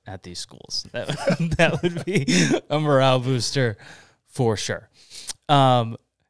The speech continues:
no, it is, it's laid back, and, you know, you can leave at night and go get dinner, and it's, it's not very physically demanding, generally speaking, uh, and it's just sort of laid back.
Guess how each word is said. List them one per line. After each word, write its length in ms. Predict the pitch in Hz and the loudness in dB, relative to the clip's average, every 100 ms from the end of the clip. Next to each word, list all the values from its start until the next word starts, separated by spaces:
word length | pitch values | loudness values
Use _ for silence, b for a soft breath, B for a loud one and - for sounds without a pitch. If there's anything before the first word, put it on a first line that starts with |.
| _ | _
no, 400 | 139 170 135 95 - | 4 6 6 4 0
it 120 | 151 | 2
is, 200 | 139 - | 2 0
it's 180 | 147 117 | -2 -2
laid 340 | 117 113 107 | -2 -2 0
back, 520 | 110 190 180 165 - - - | 2 2 2 -2 -6 -16 -8
and, 680 | 120 117 113 110 110 110 - | -4 -2 -2 -4 -6 -10 -6
you 120 | 139 | -2
know, 100 | 117 | 0
you 240 | 107 127 123 | 0 -2 -4
can 340 | 117 101 101 | -4 -6 -6
leave 680 | 175 185 165 156 143 131 - _ | -4 -2 -4 -4 -8 -10 -18 _
at 200 | 127 120 | -4 -4
night 400 | 143 170 170 160 131 | 0 2 4 2 -4
and 140 | 113 | -6
go 120 | 110 | -6
get 280 | 101 98 - | -6 -10 -4
dinner, 580 | 170 165 151 147 143 135 - | -2 0 2 0 0 -4 -6
and 640 | 117 107 104 101 101 101 - - | -4 -4 -4 -6 -8 -12 -16 -12
it's, 400 | 113 107 - - | -8 -6 -8 -8
it's 200 | 117 - | -8 -6
not 360 | 120 117 117 117 | -2 0 -2 -4
very 580 | 117 113 117 113 110 110 | -2 0 0 -4 -6 -8
physically 640 | - - 117 110 - 107 | -8 -4 -2 -2 -6 -8
demanding, 920 | 95 107 156 185 165 151 151 143 139 B B B B 123 | -6 -4 0 0 -2 -2 -2 -4 -8 B B B B -10
generally 520 | 110 135 120 120 117 | 0 0 2 -2 -4
speaking, 640 | 107 - 147 135 139 131 123 B B B B _ | -6 -6 -8 -6 -8 -8 -12 B B B B _
uh, 180 | 120 117 - | -6 -4 0
and 80 | |
it's 140 | 170 170 | 0 2
just 140 | 175 | 0
sort 140 | 180 165 | 0 0
of 60 | |
laid 200 | 139 120 | 2 -2
back. 300 | 98 80 - | -4 -10 -14